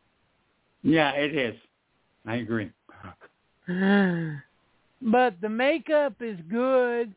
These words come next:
Speaker 2: It's worth seeing, even if it's just, well, look up The Burning Wrath Kill, and you've seen the best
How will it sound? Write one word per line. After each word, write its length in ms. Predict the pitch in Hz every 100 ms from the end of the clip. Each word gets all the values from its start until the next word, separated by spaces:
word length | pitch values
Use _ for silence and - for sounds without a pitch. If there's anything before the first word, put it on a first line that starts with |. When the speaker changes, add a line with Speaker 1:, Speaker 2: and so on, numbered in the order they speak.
| _ _
Speaker 2:
It's 240 | - 208 190
worth 300 | 254 277 208 -
seeing, 460 | 262 247 247 240
even 400 | 226 247 311 302
if 160 | 269 202
it's 160 | 240 196 -
just, 360 | 214 247 247 190 _ _ _ _
well, 220 | 254 302
look 160 | 311 330
up 160 | 359 -
The 80 | 247
Burning 920 | 208 254 285 302 285 285 277 254 202
Wrath 440 | 180 220 262 240 214 - -
Kill, 560 | 202 185 175 165 160 _ _ _ _
and 160 | 214 240
you've 200 | 262 196 285
seen 220 | 262 233
the 80 | 226
best 300 | 226 233